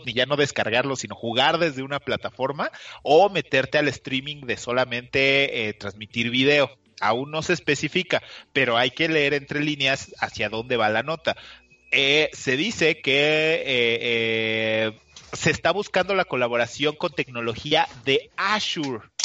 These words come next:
para el servicio de streaming en mercados como Estados Unidos y Japón. Si fuera solamente la colaboración de streaming, de poder que ellos transmitan su contenido, pues igual está Mixer,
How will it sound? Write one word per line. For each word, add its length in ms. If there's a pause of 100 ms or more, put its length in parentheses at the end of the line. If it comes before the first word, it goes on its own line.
(480)
para 180
el 100
servicio 520
de 100
streaming 720 (760)
en 160
mercados 460
como 200
Estados 320
Unidos 440
y 40
Japón. 420 (460)
Si 640
fuera 320
solamente 640
la 100
colaboración 680
de 80
streaming, 440
de 100
poder 320
que 100
ellos 240
transmitan 560
su 120
contenido, 600 (380)
pues 200
igual 320
está 1160
Mixer, 560